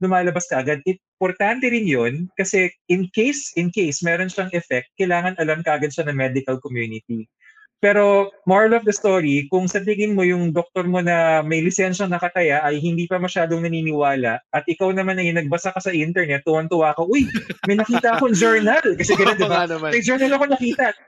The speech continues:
Speaker 1: Ah, ask your doctor first, ask your, kahit hindi doctor, ask your friendly, ah, neighborhood scientist na friend mo na talagang legit scientist. Tapos kung umiiling pa sila or sa-,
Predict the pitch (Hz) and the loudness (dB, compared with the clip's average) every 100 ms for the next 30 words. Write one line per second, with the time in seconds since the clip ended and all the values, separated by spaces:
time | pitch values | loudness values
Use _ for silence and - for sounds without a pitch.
0 | _ - 175 170 175 180 202 233 220 202 | _ -2 0 0 0 -2 -2 -2 2 0
1 | 202 226 226 - 220 - 175 185 - 180 | 0 -2 -2 0 -2 0 -2 -2 0 0
2 | 180 226 262 277 262 240 - 208 175 180 | 2 0 -4 -2 -2 -2 -4 -4 -2 -4
3 | - 170 156 175 185 170 185 185 170 156 | -2 -2 0 0 0 0 0 2 2 2
4 | 156 143 160 180 175 170 143 156 160 165 | 2 2 2 2 2 -2 0 0 0 -2
5 | 170 175 156 143 139 156 160 143 147 143 | -6 -6 -4 -6 -2 -4 -2 -4 -4 -4
6 | 143 139 143 139 143 139 131 143 147 165 | -4 -4 -2 -2 -2 -2 0 0 0 -4
7 | - 147 139 135 135 113 - - 151 - | -2 -2 0 -2 -4 -6 -6 -4 -4 -4
8 | 175 190 185 180 180 _ _ 180 190 208 | -6 -4 -2 -4 -6 _ _ 0 2 2
9 | 185 185 196 190 160 160 147 151 | 0 0 -2 0 2 2 0 0